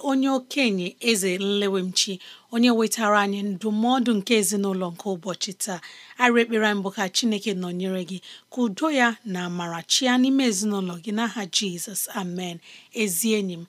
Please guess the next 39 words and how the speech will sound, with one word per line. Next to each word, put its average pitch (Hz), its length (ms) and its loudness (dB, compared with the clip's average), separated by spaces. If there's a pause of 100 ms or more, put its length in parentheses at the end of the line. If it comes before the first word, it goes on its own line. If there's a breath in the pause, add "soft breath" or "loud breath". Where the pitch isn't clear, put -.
(340 loud breath)
mara 254 200 4
na 339 120 2
ọ 330 80 4
bụ 294 80 0
n'ụlọ 247 340 4
mgbasa 196 420 0
ozi 185 360 -6 (400 loud breath)
Adventist 254 840 2
World 208 440 2
Radio 185 560 -4
ka 202 160 2
ozi 196 260 0
ndị 208 140 -2
a 190 100 -2
sị - 180 -6
na-abịara 180 520 -6
anyị. 165 220 -12 (400 soft breath)
Ya 320 140 4
ka 311 120 -8
anyị 220 220 0
ji 190 140 -4
na-asị, 185 480 -6 (400 loud breath)
ọ 294 160 4
bụrụ 330 180 4
na 233 120 4
ihe 196 200 -2
ndị 208 140 -2
a 180 80 -2
masịrị 175 480 -6
gị, 196 140 -8 (340 loud breath)
gbalịa 302 340 4
kọrọ 214 300 2
na 220 80 2 (240)
ekwentị 202 420 -4
na 180 160 -4
zero 247 380 2
seven 220 420 2
zero 190 300 -2
six, - 500 -2